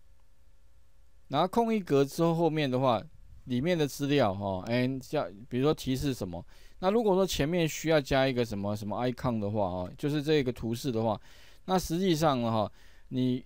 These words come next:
假设我在填，好，所以你会发现啊，它一定要填资料，如果没填资料的话，没办法输入，按新增，这样才可以输入哈。那如果说呢，各位不知道有没有特别注意到哦，我刚刚新增这个姓名的时候呢，因为前面哦，没有，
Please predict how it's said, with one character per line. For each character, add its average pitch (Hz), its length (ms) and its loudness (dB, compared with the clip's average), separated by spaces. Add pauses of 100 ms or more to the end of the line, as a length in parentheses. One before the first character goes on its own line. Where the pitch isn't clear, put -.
(140)
假 110 160 -4
设 127 160 -2
我 101 80 0
在 110 140 0
填， 92 280 -8 (160)
好， 98 140 -4
所 156 140 2
以 165 60 2
你 127 140 2
会 156 80 2
发 147 200 4
现 135 120 0
啊， 98 120 0
它 135 140 0
一 135 60 0
定 131 40 -2
要 135 160 4
填 110 260 -4
资 110 160 -6
料， 104 220 0
如 147 80 0
果 170 80 2
没 127 180 0
填 120 220 0
资 127 140 -2
料 127 140 4
的 113 60 2
话， 110 240 2
没 113 160 0
办 120 160 4
法 98 100 0
输 107 220 -4
入， 107 120 -2
按 135 280 -2
新 127 220 -2
增， 120 180 0
这 143 80 -4
样 143 100 2
才 123 140 0
可 110 100 -4
以 107 80 0
输 104 220 -4
入 101 140 -4
哈。 95 200 -6 (600)
那 208 120 0
如 254 120 0
果 208 160 4
说 185 280 2
呢， 165 240 2
各 180 120 0
位 180 120 4
不 165 120 0
知 165 40 4
道 139 80 4
有 117 60 2
没 123 120 0
有 135 80 0
特 156 220 -4
别 117 260 2
注 135 260 -4
意 127 60 0
到 117 220 0
哦， 92 160 -4 (300)
我 120 180 -2
刚 170 260 -2
刚 170 400 -2
新 170 320 -4
增 156 320 0
这 226 140 -2
个 175 100 0
姓 160 240 -4
名 123 100 0
的 120 120 0
时 117 100 -4
候 127 120 2
呢， 113 140 -2
因 165 120 -2
为 175 100 2
前 - 220 -2
面 143 260 0
哦， 110 100 0
没 117 140 0
有， 127 180 0